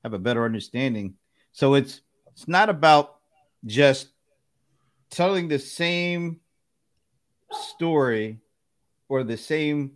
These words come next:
part of a story across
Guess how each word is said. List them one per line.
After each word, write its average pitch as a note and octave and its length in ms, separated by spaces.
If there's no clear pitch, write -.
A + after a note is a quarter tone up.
part E3+ 260
of B2+ 80
a A2+ 80
story A2 640
across C3+ 580